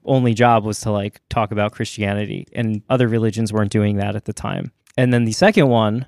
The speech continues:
is that women were a really important vector for the spread of Christianity.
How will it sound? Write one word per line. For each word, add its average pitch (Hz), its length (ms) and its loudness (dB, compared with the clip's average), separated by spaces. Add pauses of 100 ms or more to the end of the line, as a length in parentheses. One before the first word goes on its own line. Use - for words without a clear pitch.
(160)
is 123 160 -2
that 123 280 0
women 127 500 4
were 117 160 2
a - 20 2
really 123 300 2
important 117 640 2
vector 110 340 0
for - 120 -6
the 110 60 -2
spread 113 240 0
of 107 80 -4
Christianity. 110 720 -2